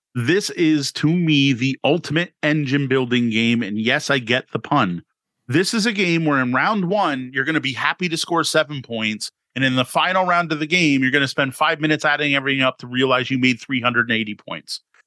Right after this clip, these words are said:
And then the game stops before you get to run that engine one more time. It's just, like, the perfect time. I love the, this series of games.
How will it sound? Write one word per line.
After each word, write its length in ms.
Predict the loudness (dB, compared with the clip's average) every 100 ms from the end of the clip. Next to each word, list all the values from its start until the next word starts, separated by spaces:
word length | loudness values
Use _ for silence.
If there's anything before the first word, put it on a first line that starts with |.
| _ -4
And 140 | 0
then 140 | 0 2
the 100 | 2
game 240 | 2 0
stops 460 | 0 0 0 -2 -6
before 260 | -4 0
you 120 | 0 2
get 160 | 0
to 80 | -2
run 280 | 0 0 2
that 200 | 0 2
engine 380 | 0 0 0 0
one 180 | 0 2
more 180 | 0
time. 480 | 0 0 0 -2 -6
It's 200 | -12 -12
just, 220 | -8 -2
like, 140 | 0 0
the 100 | -2
perfect 480 | 0 0 0 -4 -4
time. 280 | -4 -4 -8 _ _ _ 0
I 200 | 4 4
love 600 | 2 2 4 4 0 -8 _ _
the, 340 | -4 0 2 0
this 240 | 0 0
series 340 | 2 2 2 0
of 100 | 0
games. 400 | 0 0 -2